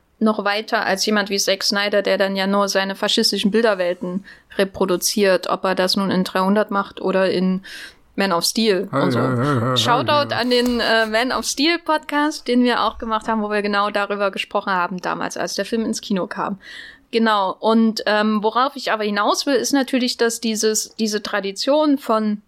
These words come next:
Speaker 1: shakespearischem Drama und sowas, ähm,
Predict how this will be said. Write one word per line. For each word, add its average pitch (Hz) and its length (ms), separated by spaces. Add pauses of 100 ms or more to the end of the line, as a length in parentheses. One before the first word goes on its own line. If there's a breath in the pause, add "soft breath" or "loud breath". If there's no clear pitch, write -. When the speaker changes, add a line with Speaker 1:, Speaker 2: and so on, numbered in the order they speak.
(920)
Speaker 1:
shakespearischem 233 720
Drama 254 420
und 214 160
sowas, 214 480 (640 loud breath)
ähm, 208 720